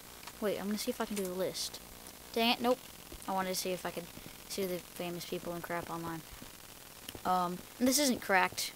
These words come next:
um, and stuff. So yeah.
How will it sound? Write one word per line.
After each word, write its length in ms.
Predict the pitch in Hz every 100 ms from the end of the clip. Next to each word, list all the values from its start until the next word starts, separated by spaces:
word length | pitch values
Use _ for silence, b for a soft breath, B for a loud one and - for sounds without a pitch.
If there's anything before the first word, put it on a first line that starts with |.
| - - -
um, 340 | - - - 175 - - - - - - - - - - - -
and 160 | -
stuff. 760 | - - - 170 170 - - - - - - - - - - - - - - -
So 120 | -
yeah. 80 | -